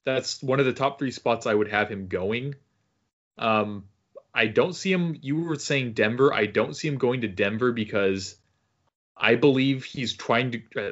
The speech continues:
trying to go to a contender, and I don't think Denver is an instant contender right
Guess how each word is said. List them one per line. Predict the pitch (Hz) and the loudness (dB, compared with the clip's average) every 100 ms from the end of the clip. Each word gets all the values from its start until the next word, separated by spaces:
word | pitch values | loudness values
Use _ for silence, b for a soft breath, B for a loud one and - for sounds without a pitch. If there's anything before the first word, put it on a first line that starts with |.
| - | -8
trying | - 156 156 | 0 2 2
to | 120 | 2
go | 117 120 | 2 2
to | - 117 117 | 0 -4 0
a | 110 101 98 | 2 2 -2
contender, | 101 95 95 131 113 95 87 - _ _ _ _ _ | -8 -10 -4 -2 -2 -6 -8 -14 _ _ _ _ _
and | 127 113 | -8 -2
I | 110 | 0
don't | 123 117 | 0 0
think | 123 107 | -4 -2
Denver | 117 113 107 104 | 0 2 4 2
is | 98 | 0
an | - | -8
instant | 110 - 113 110 | -8 -8 -10 -10
contender | 98 - 98 90 | -8 -4 -2 -2
right | 87 - | -6 -10